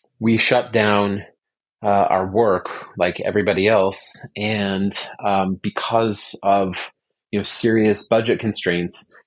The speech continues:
they cut their budget by half, and they let go, uh, let a hundred and fifty of their employees go. And I was one of them. Um, and so with a baby about to be born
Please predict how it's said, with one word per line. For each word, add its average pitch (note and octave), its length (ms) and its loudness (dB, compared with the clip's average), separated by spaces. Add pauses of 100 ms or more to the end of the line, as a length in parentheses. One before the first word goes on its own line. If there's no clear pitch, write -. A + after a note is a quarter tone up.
(500)
they F#2+ 560 2 (140)
cut - 240 -2
their G#2+ 120 2
budget G2+ 340 0
by F2+ 160 2
half, - 720 -2
and F#2+ 460 -2 (120)
they F#2+ 300 2
let G2+ 280 0
go, F#2+ 460 2 (320)
uh, G2 140 2
let G2+ 260 2
a G2 40 -10
hundred G2+ 340 -4
and F#2+ 120 -4
fifty G2 360 -4
of F2 80 -4
their F2 140 -2
employees F#2+ 500 -4
go. E2 320 -6 (580)
And G#2+ 100 -6
I G#2 100 -4
was G2+ 140 -4
one G2+ 140 -4
of G#2+ 140 -6
them. E2 240 -8 (880)
Um, G#2 600 2
and A2 200 -2
so A#2 480 4 (720)
with - 540 0 (560)
a G2 80 -8
baby C#3+ 460 2
about C#3 300 2
to C#3+ 100 -2
be C3+ 160 2
born C#3+ 480 4